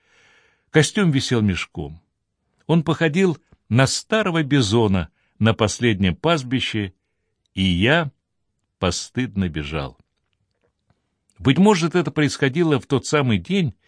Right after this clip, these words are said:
когда Гумбольдт писал мне это прекрасное письмо. "Успокойся, малыш", — ласково сказала Рената. "Вот, вытри глаза".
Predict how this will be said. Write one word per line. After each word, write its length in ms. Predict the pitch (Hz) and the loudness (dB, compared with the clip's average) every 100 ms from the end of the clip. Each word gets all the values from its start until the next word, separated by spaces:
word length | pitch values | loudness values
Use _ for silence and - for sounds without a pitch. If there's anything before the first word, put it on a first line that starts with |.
| _ - - _ | _ -20 -20 _
когда 380 | - 120 107 127 | -2 0 4 2
Гумбольдт 680 | 101 156 208 165 151 135 _ | 2 0 2 2 0 -2 _
писал 400 | 110 - 175 180 | -2 0 0 2
мне 220 | 156 143 | 2 2
это 180 | 131 120 | 2 -2
прекрасное 680 | - 87 - 127 - 104 92 | -2 -4 -2 -2 -2 -2 -2
письмо. 560 | 90 80 - 85 80 - _ _ _ _ _ _ _ _ _ - | -2 -6 -4 -4 -4 -10 _ _ _ _ _ _ _ _ _ -8
"Успокойся, 720 | 101 - 143 - 214 160 95 | -6 -2 -2 0 -2 -2 -2
малыш", — 500 | 85 117 147 - - _ _ _ _ _ _ _ - | 0 0 0 -2 -8 _ _ _ _ _ _ _ -2
ласково 460 | 135 175 - 120 | 0 0 -2 -4
сказала 420 | 101 92 85 101 95 | -4 -4 -2 0 0
Рената. 540 | 87 87 82 - 67 _ _ | 0 -2 -4 -10 -20 _ _
"Вот, 340 | - 190 - _ _ _ _ _ _ - | -6 -6 -6 _ _ _ _ _ _ -4
вытри 360 | 110 202 104 | -2 -2 -4
глаза". 500 | 82 95 123 123 73 | -4 -4 -2 -4 -4